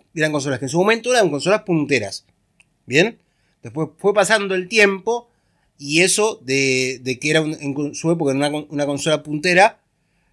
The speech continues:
lo convirtió en vintage. Es una, una, una, es una consola que envejeció muy bien, básicamente. Ahora, una consola retro sería todo lo contrario. Una consola retro es una, es una, una,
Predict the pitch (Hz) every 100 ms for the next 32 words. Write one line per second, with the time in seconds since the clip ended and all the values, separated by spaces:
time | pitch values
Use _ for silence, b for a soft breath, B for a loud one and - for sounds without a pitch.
0 | _ 127 135 143 151 156 170 220 170 220
1 | 170 107 - - - 156 156 - 156 -
2 | 165 160 - 135 156 156 151 156 180 185
3 | 196 - 139 131 123 127 143 139 113 160
4 | 139 104 101 104 101 95 _ _ _ _
5 | _ _ _ _ _ _ _ _ _ _
6 | _ _ - 175 151 101 _ _ 147 151
7 | 156 170 160 175 185 180 160 156 160 160
8 | 151 143 180 135 107 127 127 135 156 151
9 | 175 170 185 190 139 - - 147 151 -
10 | 139 151 - 139 156 156 - 160 147